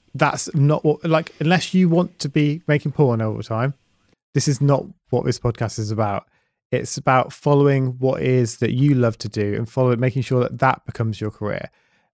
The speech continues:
And yes, you can focus on the things that are gonna drive you huge traffic and huge audiences and all these kind of things. But at the end of the day,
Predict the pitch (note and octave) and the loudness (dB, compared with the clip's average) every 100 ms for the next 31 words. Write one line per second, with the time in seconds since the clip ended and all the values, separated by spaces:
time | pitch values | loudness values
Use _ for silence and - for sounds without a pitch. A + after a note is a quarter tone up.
0 | - B2+ B2+ B2+ B2 - _ - C#3+ F3 | -2 2 2 2 -2 -8 _ -6 0 0
1 | - D#3+ C#3 B2+ C3+ B2 A#2+ B2 A2+ A#2+ | 2 -4 -2 -2 0 -2 -2 -4 -2 -4
2 | A#2 A#2 - A#2 A#2 A#2 A2 G#2+ A2+ A#2 | -4 -4 -4 -2 -2 -2 -2 -2 -2 -4
3 | - _ - - B2 - - B2 A#2 B2+ | -6 _ -8 -2 -2 -4 -6 -4 -2 -6
4 | - A#2 A#2 A2 A#2+ A#2 A2+ A#2+ A#2 B2+ | -4 -4 -4 -2 -2 -2 -2 -4 -4 -6
5 | G#2+ A#2+ A#2+ C3+ C3 A#2 A2 A#2 A2 - | -4 -4 -2 -2 -2 -8 -6 -8 -8 -8
6 | - A#2+ - _ _ _ - D3 E3 D3 | -2 -2 -4 _ _ _ -2 2 2 2
7 | D3 D#3 D3+ D3 | 0 2 2 0